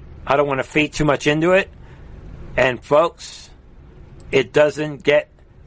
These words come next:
I mean, uh, thanks to Jim Hoft, he's coming out spelling it out more correctly.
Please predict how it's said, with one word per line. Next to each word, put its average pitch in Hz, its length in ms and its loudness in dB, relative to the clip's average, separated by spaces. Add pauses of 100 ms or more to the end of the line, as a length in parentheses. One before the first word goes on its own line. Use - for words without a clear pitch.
(160)
I 127 80 -4
mean, 139 580 -6 (180)
uh, 156 140 -4
thanks - 520 -2
to 143 180 -2 (200)
Jim 151 200 0
Hoft, 165 240 2
he's 165 260 0
coming 135 240 -2
out 131 220 -4 (560)
spelling 143 580 2
it 135 100 0
out 135 200 0
more 135 380 2
correctly. 123 800 -2